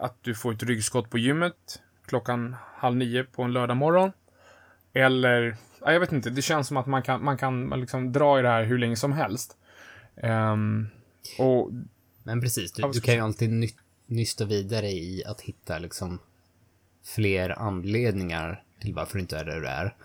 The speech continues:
Speaker 2: Ehm,
Speaker 1: Mm.
Speaker 2: eller säg att du, du är, du är inte där du vill vara.
Speaker 1: Mm.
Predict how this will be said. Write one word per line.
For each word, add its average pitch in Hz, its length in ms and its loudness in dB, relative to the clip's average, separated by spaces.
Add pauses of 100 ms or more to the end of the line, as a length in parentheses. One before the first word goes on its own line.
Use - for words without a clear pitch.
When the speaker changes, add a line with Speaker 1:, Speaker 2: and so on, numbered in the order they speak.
(300)
Speaker 2:
Ehm, 87 360 0
Speaker 1:
Mm. 87 220 -8
Speaker 2:
eller 98 440 0 (180)
säg - 180 4
att - 80 2
du, 120 180 2
du 120 220 4
är, 117 220 2
du 123 140 6
är 123 180 6
inte 110 220 4
där 110 180 6
du 107 60 4
vill 107 140 4
vara. 110 480 4 (560)
Speaker 1:
Mm. 131 260 0